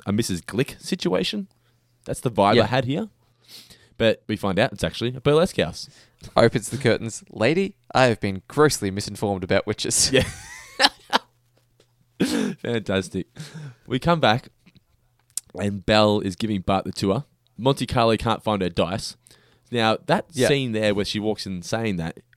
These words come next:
Speaker 1: I-, it's kind of drawn from Bart's perspective, it, to really accentuate her bosoms. They really, like, pop out
Speaker 2: Mm.
Speaker 1: because you're looking at from sort of down, up.
Speaker 2: The look on Bart's face is just hilarious.
Speaker 1: Yes, yeah, yeah.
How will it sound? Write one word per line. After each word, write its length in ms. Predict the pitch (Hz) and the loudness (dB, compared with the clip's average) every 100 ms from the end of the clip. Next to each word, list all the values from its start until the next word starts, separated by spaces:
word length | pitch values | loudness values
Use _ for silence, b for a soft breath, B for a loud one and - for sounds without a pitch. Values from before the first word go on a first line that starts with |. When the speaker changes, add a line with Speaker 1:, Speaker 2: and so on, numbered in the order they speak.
| _ - | _ -12
Speaker 1:
I-, 80 | - | -8
it's 180 | 120 - | -8 -2
kind 180 | 196 | 0
of 100 | 190 | 0
drawn 200 | - 127 | 2 2
from 160 | 127 110 | 2 0
Bart's 260 | 95 101 - | 0 -2 -2
perspective, 600 | 95 - 120 - 90 - b b b | -8 -2 -2 0 -4 -4 b b b
it, 260 | - 113 - | -8 -8 -8
to 80 | 120 | -4
really 180 | 131 139 | -2 -2
accentuate 560 | 107 123 110 107 92 - _ _ - | -2 -4 0 0 0 -2 _ _ -8
her 120 | 104 | -6
bosoms. 500 | 98 101 131 180 - _ _ _ - | -4 -4 -4 -6 -10 _ _ _ -4
They 100 | 101 | -4
really, 340 | 107 131 135 | 0 0 2
like, 240 | 104 95 - | 2 0 0
pop 200 | 127 - | 0 0
out 200 | 87 131 | -2 -4
Speaker 2:
Mm. 100 | 123 | -4
Speaker 1:
because 200 | 101 104 | -2 -4
you're 100 | 104 | -4
looking 220 | 117 110 | -4 -4
at 120 | 98 - b b | -4 -8 b b
from 200 | 113 104 | -4 -2
sort 180 | - 101 | -2 -4
of 160 | 85 | -4
down, 380 | 82 87 101 180 - | -4 -4 -4 -6 -4
up. 300 | 131 - - _ _ - | -6 -8 -14 _ _ -2
Speaker 2:
The 120 | 127 | 0
look 240 | 120 156 - | 2 0 0
on 140 | 110 | 0
Bart's 300 | 98 87 - | 0 -2 -6
face 320 | - - - | -10 -10 -10
is 100 | 90 | -10
just 220 | - 101 - | -8 -8 -10
hilarious. 680 | 104 95 92 87 64 - - | -8 -4 -2 -2 -4 -6 4
Speaker 1:
Yes, 420 | 143 139 87 - - | 8 8 6 -6 -2
yeah, 120 | 127 | 0
yeah. 200 | 113 98 | 2 0